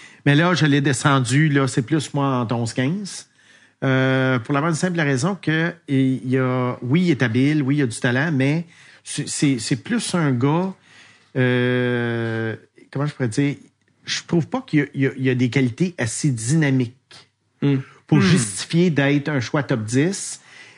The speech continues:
Speaker 1: Est-ce que ça peut être un joueur de, de power play ? Oui, mais est-ce que ça peut être une première unité de jeu de puissance ou deuxième ? Est-ce que ça va être un, un top quatre ? Tu sais, regarde un gars comme, moi, un gars que j'aimais bien à son année de repêchage, Rasmus Sandin, son homonyme.
Speaker 3: Hmm.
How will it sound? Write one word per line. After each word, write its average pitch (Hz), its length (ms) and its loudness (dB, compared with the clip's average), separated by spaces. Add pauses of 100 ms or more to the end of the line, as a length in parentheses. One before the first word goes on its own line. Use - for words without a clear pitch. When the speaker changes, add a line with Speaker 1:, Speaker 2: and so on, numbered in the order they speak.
Speaker 1:
Est-ce 135 160 0
que - 100 -6
ça 135 140 -2
peut 170 120 0
être 160 100 2
un 156 80 2
joueur 151 200 0
de, 135 160 2
de 117 220 0
power 131 340 0
play ? 165 160 2
Oui, 170 360 2
mais 143 200 2
est-ce 120 160 -6
que - 60 -4
ça 131 140 -2
peut 135 100 -2
être 135 240 -4
une 123 80 -6
première 131 380 2
unité 135 240 2
de 196 80 0
jeu 196 80 2
de - 40 -6
puissance 190 420 -4
ou 180 40 -2
deuxième ? 165 720 0 (420)
Est-ce 139 200 0
que 151 80 2
ça 156 140 0
va 156 120 2
être 143 120 0
un, 143 280 2
un 131 140 2
top 123 240 0
quatre ? 202 440 0 (360)
Tu 247 80 2
sais, 277 180 -2 (160)
regarde 196 340 2
un 151 120 2
gars 160 160 2
comme, 147 160 -8
moi, 170 140 2
un 147 260 2
gars 156 120 2
que 139 60 -4
j'aimais 139 200 2
bien 143 160 0
à - 20 -2
son 135 140 -4
année 123 120 0
de 117 80 -4
repêchage, 113 460 -4
Rasmus 127 320 -4
Sandin, 117 420 -2 (480)
son 123 220 -6
homonyme. 113 400 -2 (500)
Speaker 3:
Hmm. 151 260 4